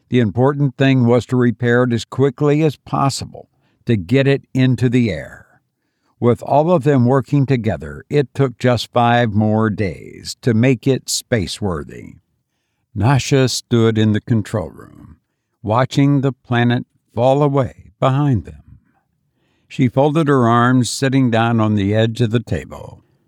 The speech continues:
"What are you thinking?" Dorley said. "I? Nothing." "Are you sure?"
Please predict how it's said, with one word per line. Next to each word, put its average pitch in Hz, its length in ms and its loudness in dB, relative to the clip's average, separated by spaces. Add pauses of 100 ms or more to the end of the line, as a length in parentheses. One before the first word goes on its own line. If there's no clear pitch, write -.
(140)
"What 107 220 -2
are 98 180 2
you 92 240 -2
thinking?" 95 800 -2 (760)
Dorley 101 460 2
said. - 640 -10 (1160)
"I? 135 720 0 (640)
Nothing." 143 760 0 (340)
"Are 98 300 -2
you 82 240 -6
sure?" 101 880 -6